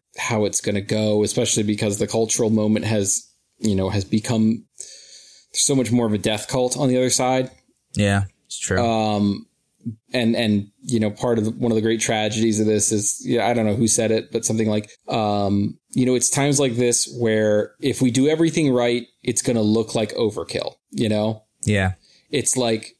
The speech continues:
Speaker 1: it, it, it's that thing of we lock everything down to keep cases low.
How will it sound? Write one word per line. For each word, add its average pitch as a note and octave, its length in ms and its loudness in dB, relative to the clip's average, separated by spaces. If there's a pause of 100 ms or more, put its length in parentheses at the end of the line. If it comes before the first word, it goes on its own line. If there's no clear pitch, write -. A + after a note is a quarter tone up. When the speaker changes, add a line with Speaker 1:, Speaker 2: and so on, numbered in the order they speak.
(180)
Speaker 1:
it, B2+ 120 -2
it, B2 300 2
it's B2 160 -2
that A#2+ 240 -2
thing C3 240 2
of A2+ 140 0 (220)
we C#3 160 2
lock C3 320 2
everything B2 480 2
down A2+ 400 0
to - 80 -4
keep - 280 -2
cases C3 460 0
low. F#2 420 0